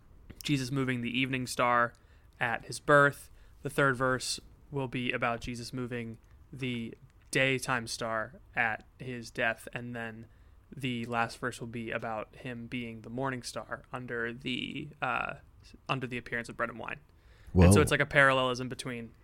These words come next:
Speaker 1: the incarnation, Christ's veiled glory at the incarnation, Christ's veiled glory at the crucifixion, and Christ's veiled glory at the,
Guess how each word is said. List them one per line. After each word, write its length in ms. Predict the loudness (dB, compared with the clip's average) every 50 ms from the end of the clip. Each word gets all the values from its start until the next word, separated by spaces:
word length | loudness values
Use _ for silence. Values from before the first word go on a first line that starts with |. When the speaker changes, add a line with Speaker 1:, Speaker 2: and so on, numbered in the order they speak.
| -20 -20 -20 -20 -12 -6
Speaker 1:
the 100 | -4 -2
incarnation, 720 | -2 0 0 0 0 0 0 -4 -4 -6 -6 -6 -6 -8 -12 -16 -20 -6
Christ's 480 | 2 6 6 6 6 4 0 -4 -4 -6
veiled 560 | -6 -2 2 6 6 8 8 6 4 0 -4 -12 -20 -20 -20 -20 -14 -8
glory 380 | -4 -2 0 2 2 2 2
at 60 | 0 -2
the 100 | -4 -6
incarnation, 600 | -6 -4 -2 2 4 4 4 4 2 0 0 0
Christ's 280 | 2 2 2 2 2 -2
veiled 220 | -4 -4 -4 -4
glory 240 | -4 -4 -4 -4 -6
at 80 | -8
the 60 | -10 -8
crucifixion, 480 | -6 -6 -6 -8 -10 -10 -10 -10 -10
and 60 | -10 -8
Christ's 280 | -8 -6 -6 -6 -8 -10 -12 -8 -4
veiled 240 | -4 -2 -2 -4 -8
glory 340 | -10 -8 -6 -4 -4 -2 -2
at 200 | -2 -2 -4 -6 -8 -8
the, 260 | -8 -8 -8 -8 -10